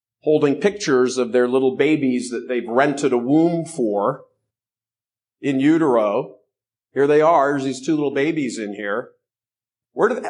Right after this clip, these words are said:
how, where did those babies come from? They came from I V F. Do you know, in order to have an I V F baby, you have to kill three, five, six, twelve others? There's a selection process that goes on.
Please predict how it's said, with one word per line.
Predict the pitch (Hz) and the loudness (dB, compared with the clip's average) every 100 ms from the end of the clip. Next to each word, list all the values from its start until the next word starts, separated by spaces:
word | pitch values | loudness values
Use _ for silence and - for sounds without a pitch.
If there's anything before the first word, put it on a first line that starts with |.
| - | -4
how, | 208 233 | -2 0
where | 214 | 0
did | 233 | 2
those | 226 185 | 0 0
babies | 214 214 190 | -2 -2 -4
come | - 247 | -6 -6
from? | 247 - - _ _ _ _ _ _ _ _ _ _ _ | -6 -8 -10 _ _ _ _ _ _ _ _ _ _ _
They | 156 | -6
came | 165 202 196 | 0 0 0
from | 190 | 0
I | 185 196 | 2 2
V | 185 185 | 0 0
F. | 233 - - - _ _ _ _ _ _ _ _ _ | 0 -2 -6 -20 _ _ _ _ _ _ _ _ _
Do | 165 | 2
you | |
know, | 170 | 4
in | 175 | 4
order | 170 180 175 | 4 4 2
to | 170 190 170 | 0 0 2
have | 165 165 165 156 - | 2 2 2 0 -12
an | - 147 | -2 0
I | 156 | 2
V | 156 160 | 0 0
F | 175 170 | 0 0
baby, | 156 160 190 | -4 -4 -4
you | 165 | -2
have | 147 - | -2 -4
to | |
kill | - - 170 160 185 208 - - _ _ _ _ _ | -16 -6 -2 0 0 -2 -10 -20 _ _ _ _ _
three, | 160 165 | 0 2
five, | 190 175 147 165 | 2 2 4 2
six, | 170 - 156 - | 0 -6 -6 -8
twelve | - 160 156 160 | -8 0 2 2
others? | 151 156 190 220 202 - _ _ _ _ _ _ _ _ | 2 2 0 -2 -6 -14 _ _ _ _ _ _ _ _
There's | 147 165 | -2 -2
a | 170 | 0
selection | - 190 214 220 - 196 | 2 2 2 0 -2 0
process | 185 147 139 143 117 | 2 2 2 -2 -4
that | - 104 | -6 -2
goes | 131 120 117 | 0 0 -2
on. | 120 104 87 | -4 -4 -6